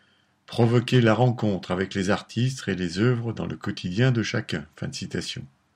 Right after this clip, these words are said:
Cinq autres expositions suivront dans d'autres entreprises. En mille neuf cent cinquante-trois déjà, le peintre avait lui-même fait installer son tableau dans la cantine de l'usine Renault de Billancourt et s'amusait des réactions des ouvriers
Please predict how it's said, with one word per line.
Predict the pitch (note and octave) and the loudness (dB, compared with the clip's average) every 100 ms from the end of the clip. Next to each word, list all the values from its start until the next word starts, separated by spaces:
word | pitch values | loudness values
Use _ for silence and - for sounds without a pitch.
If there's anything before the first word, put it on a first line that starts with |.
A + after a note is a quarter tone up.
| _ _ _ - | _ _ _ -4
Cinq | - D3 C#3 | 0 2 4
autres | A#2+ A#2+ F#2 E2+ | 2 2 -4 -4
expositions | G2+ - F#2 F2+ A2 - D3 | -6 -6 -8 -6 -6 -4 -4
suivront | C#3 - G2+ A#2 C#3+ | -4 -4 -4 -2 -2
dans | C3 F#2 | -2 -4
d'autres | C3 C#3 F#2 A2 | -4 -2 -4 -6
entreprises. | - G#2 - F#2+ E2 - _ _ _ _ _ _ _ | -4 -6 -8 -10 -10 -16 _ _ _ _ _ _ _
En | G2+ | 0
mille | A#2 C#3+ | 2 2
neuf | D3 | 2
cent | - C3+ | 0 0
cinquante-trois | B2 A2 F#2+ F2+ A2+ A#2+ | 0 0 -2 -2 0 2
déjà, | G#2 F2+ F2 B2 _ _ - | 2 0 -2 -6 _ _ -2
le | A2 | 0
peintre | A2+ D#3+ - | 4 2 2
avait | A2+ G#2 | 2 2
lui-même | G#2 C#3+ C3 G#2+ | 2 2 2 2
fait | - F2+ | -4 -4
installer | A2+ - B2+ A2+ G#2+ | -4 -2 -2 0 0
son | - F2+ | -2 -8
tableau | - F2+ F#2+ C3 C3+ _ _ | -6 -4 -2 -2 -4 _ _
dans | G2 | -2
la | F#2 | -2
cantine | F2+ B2+ B2 D3 | 0 -2 0 0
de | G#2+ | 0
l'usine | G2+ A2 B2+ A2+ | 2 0 0 0
Renault | F#2 G2+ C3+ | -2 0 0
de | E2+ | -2
Billancourt | G#2+ A#2 G2 - E2+ G2 A#2 _ _ - | 0 0 0 -4 -6 -6 -10 _ _ -6
et | |
s'amusait | G#2 C3 B2 C3 C3 D#3 | 0 2 4 4 4 2
des | A2+ G2+ | 2 4
réactions | B2 A2+ - C3+ | 2 2 0 0
des | G#2 G#2 | 0 -2
ouvriers | F#2 G2 G2 A#2+ | -2 -2 0 0